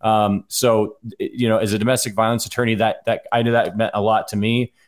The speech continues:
to hear that we handled that well, 'cause it's even scary to talk about this stuff 'cause you don't wanna,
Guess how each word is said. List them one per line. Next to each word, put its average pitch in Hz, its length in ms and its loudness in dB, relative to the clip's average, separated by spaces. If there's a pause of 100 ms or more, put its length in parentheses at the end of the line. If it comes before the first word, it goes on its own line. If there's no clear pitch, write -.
to 110 80 -6
hear 123 200 2
that 110 160 0
we 107 340 0
handled 113 300 0
that 104 140 0
well, 123 220 4
'cause 95 180 -4
it's - 240 -6
even 123 240 0
scary 135 360 2
to 139 80 2
talk 165 260 2
about 98 220 0
this 95 120 -10
stuff - 120 -10
'cause 101 100 -8
you 107 80 0
don't 117 160 2
wanna, 117 340 0